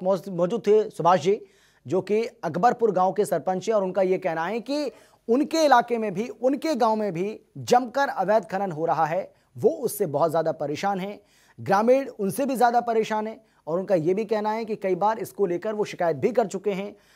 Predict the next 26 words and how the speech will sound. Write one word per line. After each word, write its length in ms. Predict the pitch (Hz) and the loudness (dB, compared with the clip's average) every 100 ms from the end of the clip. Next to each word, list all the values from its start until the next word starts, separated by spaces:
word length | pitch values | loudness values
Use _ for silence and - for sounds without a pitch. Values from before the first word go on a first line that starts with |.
| _ - | _ 0
जो, 480 | 123 226 233 233 - | 8 8 8 4 -6
आ, 200 | 151 156 | 2 4
जो, 460 | 156 151 185 180 - _ _ _ _ _ _ _ _ _ _ _ _ | 4 2 0 0 -6 _ _ _ _ _ _ _ _ _ _ _ _
जो 100 | 156 | -2
नज़दीकी 400 | 180 180 285 277 | 0 0 0 0
जो 100 | 247 | 0
थाना 240 | 233 220 226 | 0 0 0
पड़ता 300 | 226 - 202 | 0 0 0
है, 100 | 214 | 0
वहाँ 200 | 165 202 | -2 0
भी 80 | |
वो 160 | 262 233 | 4 6
गए, 240 | 214 220 - _ _ - | 6 2 -4 _ _ -4
और 220 | 143 175 | 2 2
वहाँ 200 | 160 190 | 4 2
के, 440 | 220 226 220 - | 6 8 8 4
आ, 120 | 165 170 | -4 -4
जो 460 | 147 190 190 185 - - | -2 2 2 -2 -12 -2
एसएचओ 360 | 175 233 233 220 | 0 0 0 -2
हैं, 140 | 220 | -2
उनसे 320 | 185 170 233 | -4 -4 -2
भी 60 | 247 | -2
उन्होंने 240 | 233 226 | -2 2
बातचीत 360 | 208 202 214 180 | 2 2 -2 -8
की 100 | 196 | -4
है, 240 | 196 202 | -4 -6